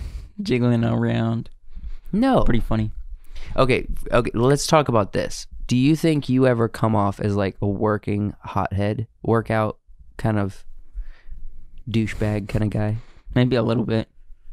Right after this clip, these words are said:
Speaker 2: Why do you think you come across that way?
Speaker 1: Because I'm the guy that wears leggings into, uh, the gym.
Speaker 2: That's
Speaker 1: <laughs>
Speaker 2: your reason?
Speaker 1: You know, like, the,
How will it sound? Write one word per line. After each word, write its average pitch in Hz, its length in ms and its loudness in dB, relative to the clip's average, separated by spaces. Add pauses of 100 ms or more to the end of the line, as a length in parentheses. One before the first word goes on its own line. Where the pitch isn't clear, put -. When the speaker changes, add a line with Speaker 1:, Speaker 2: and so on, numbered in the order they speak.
(240)
Speaker 2:
Why 110 140 -2
do 107 80 -4
you 107 80 -4
think 104 260 -8
you 98 60 -8
come - 180 -8
across 92 340 -8
that - 180 -8
way? - 180 -12 (560)
Speaker 1:
Because 117 320 2
I'm 127 160 4
the 123 120 -2 (200)
guy 110 280 2
that 107 160 0
wears 107 220 0
leggings 107 640 0 (160)
into, 107 400 -2 (160)
uh, 107 100 0 (200)
the 226 100 -4
gym. - 340 -2 (1700)
Speaker 2:
That's 143 320 6
Speaker 1:
<laughs> - 20 6
Speaker 2:
your 120 120 4
reason? 131 480 0 (480)
Speaker 1:
You 131 140 4
know, 135 200 6
like, 117 300 4
the, 110 260 2